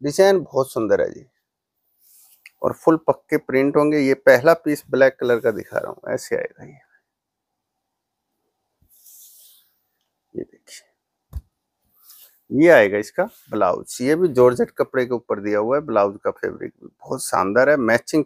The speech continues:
पल्ले के साथ है और original सुभाष की होगी। हर साड़ी के ऊपर tag आएगा, देखिए आप, सुभाष साड़ी का,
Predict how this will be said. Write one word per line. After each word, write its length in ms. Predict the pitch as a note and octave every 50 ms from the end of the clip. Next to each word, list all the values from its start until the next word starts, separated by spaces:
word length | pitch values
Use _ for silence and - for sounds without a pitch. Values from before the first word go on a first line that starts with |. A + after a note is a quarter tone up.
| - -
पल्ले 260 | A#2+ A2+ A#2+ C3 C3+
के 80 | C3 C3+
साथ 360 | - - G#2+ G2 F#2 - -
है 60 | - - _ _ _ _ - - _ _ _ -
और 120 | A#2+ -
original 720 | - - - - C3 C#3+ D3+ D3 D#3+ F3 F3+ F#3 F3+ E3+ D#3+ - _
सुभाष 500 | - - A2+ - A2+ A#2+ B2+ D3 D3 -
की 120 | - E3
होगी। 240 | D3+ C3 C3+ D3+ E3
हर 200 | C#3 B2+ C3+ D#3 D#3
साड़ी 300 | - - C#3 A#2 A#2 B2
के 80 | A#2+ C#3+
ऊपर 200 | C3 - - D#3+
tag 340 | - - C#3+ B2+ A#2+ - A2+
आएगा, 280 | G2 - - - G#2+ F#2+
देखिए 340 | F2 G2 - _ - -
आप, 200 | - - - _ _ _ _ _ _ _ _ _ _ _ _ _ _ _ _ _ _ -
सुभाष 480 | - A#2+ G2+ G2+ A#2 - C#3 C#3 D3 -
साड़ी 360 | - - B2 G2 G2 G2+ G2+ G2
का, 260 | _ - C#3+ D#3